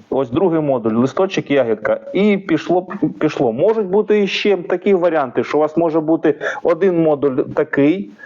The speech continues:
От, наприклад, у вас один модуль — це яблучко, інший модуль — це у вас груша якась, ем, т-, ем, третій модуль у вас там, там виноград якийсь, а далі у вас іде знову повторення: яблучка,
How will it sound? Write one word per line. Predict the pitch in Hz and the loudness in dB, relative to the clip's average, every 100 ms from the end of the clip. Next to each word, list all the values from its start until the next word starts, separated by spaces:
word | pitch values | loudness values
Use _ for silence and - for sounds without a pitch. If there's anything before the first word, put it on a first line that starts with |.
| - - - | -20 -10 -4
От, | 131 | -2
наприклад, | 143 139 147 131 120 | -2 -2 0 0 2
у | |
вас | 131 123 131 | 0 0 0
один | 131 147 143 | 0 0 0
модуль — | 160 143 123 | 0 0 -2
це | - | -2
яблучко, | 123 127 107 127 131 - 90 - - - - | 0 2 2 -2 -2 -6 -8 -10 -20 -20 -8
інший | 165 180 160 160 | -2 -2 0 -2
модуль — | 151 143 120 113 | 0 0 0 -2
це | 113 | 0
у | 123 | 2
вас | 113 104 | 2 0
груша | 101 123 110 104 151 156 | -2 -2 -2 -2 -4 -2
якась, | - 175 170 160 - - - - - | -2 0 -2 -4 -12 -20 -20 -18 -4
ем, | 117 127 127 123 | 0 2 0 -2
т-, | 120 - - 143 143 | -4 -2 0 2 4
ем, | 139 135 | 2 0
третій | 170 180 170 156 | 0 0 0 0
модуль | 156 156 135 | 0 0 0
у | 127 | 0
вас | 127 113 | 0 0
там, | - 110 107 - - - _ _ - _ _ | -2 -4 -4 -8 -14 -20 _ _ -20 _ _
там | - 107 | -6 -2
виноград | 120 165 147 113 113 113 | -2 0 0 0 0 0
якийсь, | 143 156 202 - - - - - | 0 2 0 -2 -12 -14 -14 -8
а | - 147 | -6 -2
далі | 190 226 220 | 0 2 2
у | |
вас | 214 214 190 | 2 2 0
іде | 160 180 175 | 2 2 2
знову | 180 190 185 | 2 2 2
повторення: | 185 - 185 151 123 107 | -2 2 2 2 2 2
яблучка, | 135 202 220 208 - 190 | 2 2 0 -2 0 -2